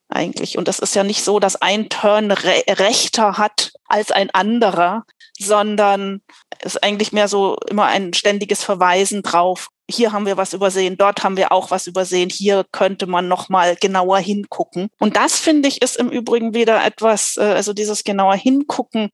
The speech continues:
was Moy selbst immer wieder sehr stark betont. Und das, äh, wo ich sie dann vielleicht weniger als eine postmoderne Kritikerin, also eine Kritikerin der Postmoderne bezeichnen würde, als eine, die sehr genau hinschaut. Also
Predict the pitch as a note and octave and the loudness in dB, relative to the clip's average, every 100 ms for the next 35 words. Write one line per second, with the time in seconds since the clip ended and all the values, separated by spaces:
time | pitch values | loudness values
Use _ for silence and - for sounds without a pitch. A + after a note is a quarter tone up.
0 | - A3 G#3+ A3 A#3 A3+ G#3+ A#3 - - | -2 0 2 4 4 4 4 2 -2 -2
1 | A3+ G#3 G#3+ G3+ G3 - - G3+ G3+ G#3+ | 0 0 2 2 2 -2 0 0 2 2
2 | G3+ - G3 - A3 A3 E3+ - - - | 0 -2 -8 -6 -4 -2 -2 -4 -8 -10
3 | - _ G#3+ G#3+ G#3+ - - G#3 G3+ F#3+ | -18 _ -4 0 0 -2 0 2 4 2
4 | D3 - - F#3 A3+ A3+ - A#3+ A3 G#3+ | -2 -10 -12 0 2 2 0 0 0 0
5 | A3+ G#3+ A3 - F#3 A#3 C4 A3+ G#3+ G#3 | 2 2 0 -4 -2 0 2 2 2 0
6 | G#3+ G#3+ - B3 - B3 A3 G3+ A3 G#3+ | -2 -6 -4 -6 -2 -2 2 2 2 0
7 | - B3+ C#4+ A3 A#3 A3+ A#3 A3+ - _ | -2 0 0 2 0 2 0 -4 -8 _
8 | F#3+ F#3 - F#3+ G3+ - B3 C4+ - A3+ | -8 -8 -6 -2 0 0 0 0 0 2
9 | G3+ - B3 - C4+ B3 A#3+ A#3 A3+ A3+ | 2 0 -2 -2 -2 0 0 0 0 -4
10 | - A3+ A#3 A3 A3 A3 F#3 G#3+ - - | -2 -4 -4 -2 0 2 0 -2 -6 -4
11 | G3+ A3 A#3+ A3 G#3 G#3+ A3+ A3+ - - | -2 0 -2 -4 -4 -4 -4 -4 -8 -6
12 | G3 A#3 A#3+ B3 A#3 G#3 A3 - C4+ C#4 | 2 4 4 2 4 2 2 0 2 2
13 | D4 - F3+ F3 G#3+ A3+ G#3 | 0 -2 -2 -2 -2 -2 0